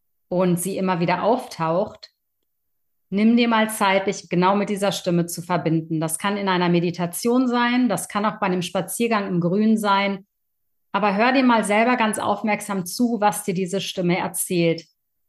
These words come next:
Und dieser Prozess kann wahnsinnig schmerzhaft sein.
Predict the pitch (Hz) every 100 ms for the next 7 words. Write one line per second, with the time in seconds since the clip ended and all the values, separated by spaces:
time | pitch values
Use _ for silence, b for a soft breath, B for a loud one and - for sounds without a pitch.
0 | - 185 190 196 196 - 196 - 226 -
1 | 196 175 180 214 220 220 220 - 180 180
2 | 180 175 - - 160 156 160 165